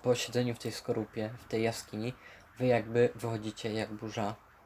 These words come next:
i pokazujecie, że też jesteście, też istniejecie, też się liczycie. Także bardzo pozytywnie, otwarcie na nowe, e, na więcej. Pewne sprawy się tutaj zakończą.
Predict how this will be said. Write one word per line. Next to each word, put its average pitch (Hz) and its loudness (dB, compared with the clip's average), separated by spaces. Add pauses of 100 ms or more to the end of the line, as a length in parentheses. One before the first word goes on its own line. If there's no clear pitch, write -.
(1400)
i 131 -6
pokazujecie, 113 0
że 107 0
też 107 -4
jesteście, - -8
też - -6
istniejecie, 107 -6
też - -8
się - -6
liczycie. - -6 (420)
Także 104 -2
bardzo 107 0
pozytywnie, 107 -8
otwarcie 101 -4
na 98 -2
nowe, 101 -4 (580)
e, 110 -8
na 117 -2
więcej. 107 -2
Pewne 117 0
sprawy 104 -2
się - -10
tutaj 104 -6
zakończą. 107 -4